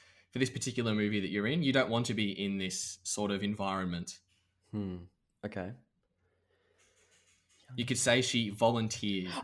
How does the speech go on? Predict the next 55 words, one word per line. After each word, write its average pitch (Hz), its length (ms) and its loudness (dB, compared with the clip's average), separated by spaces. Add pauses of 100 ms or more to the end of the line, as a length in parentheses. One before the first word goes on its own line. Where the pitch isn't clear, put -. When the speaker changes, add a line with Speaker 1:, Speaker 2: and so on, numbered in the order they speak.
Speaker 2:
Oh, 311 240 12
Speaker 3:
um, 285 240 12
Speaker 2:
Hunger - 60 10
Speaker 3:
Hunger 294 160 12
Speaker 2:
Games. 247 340 12
Speaker 3:
Games. 190 120 -2 (220)
Speaker 1:
Yo, 185 1300 12
that 165 120 8
was 143 160 4
close. 131 1040 6
Wow, 113 340 4
I 131 60 8
think 151 240 2
Sarah 139 340 6
got 131 200 2
that 139 120 8
Speaker 2:
Good, 120 60 4
Speaker 1:
one 127 200 2
Speaker 2:
yeah, - 80 6
Speaker 1:
early. 135 200 4
Speaker 2:
that's - 180 2
probably 104 320 4
fair, 95 340 -2 (120)
yeah. 113 120 2
Speaker 1:
Ooh. 120 440 2
<laughs> 110 600 -8 (180)
Nice 110 320 4
one, 110 160 4
nice 123 220 4
one. 110 220 2
All 110 100 2
Speaker 2:
Well - 80 10
Speaker 1:
right, 202 180 10
Speaker 2:
done, 101 100 -2
Speaker 1:
two 196 260 10
one. 190 180 12
Speaker 2:
well 226 160 10
done. 170 160 2 (540)
Speaker 1:
Sarah 139 340 6
can 135 160 4
win 131 100 6
it 127 60 4
here 127 200 4
with 127 140 4
the 113 80 0
next 107 260 0
one. 92 300 2 (280)
All 101 100 0
right. 101 320 6
Speaker 2:
Oh, 104 40 -2
no. 98 380 -6 (160)
Okay, 98 260 -8
game 95 260 -6
fake. 90 200 -6
Speaker 1:
Movie 135 260 6